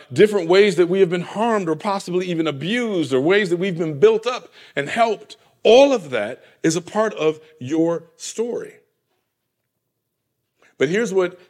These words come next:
here's what sympathy says. Sympathy says, On some level, my path has been different than theirs.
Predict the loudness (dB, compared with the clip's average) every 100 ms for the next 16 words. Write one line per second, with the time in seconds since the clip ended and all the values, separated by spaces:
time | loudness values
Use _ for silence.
0 | _ -2 -2 -4 -4 -4 -8 -10 -8 -8
1 | -10 -18 -20 _ _ _ _ _ _ _
2 | _ _ -14 -8 -6 -8 -6 -6 -6 -12
3 | _ _ _ _ _ _ _ _ -16 -10
4 | -6 -4 -4 -8 -8 -10 -12 _ _ _
5 | _ _ _ _ -20 -16 -10 -10 -10 -14
6 | -12 -12 -12 -14 -10 -10 -10 -16 -18 -20
7 | -20 _ _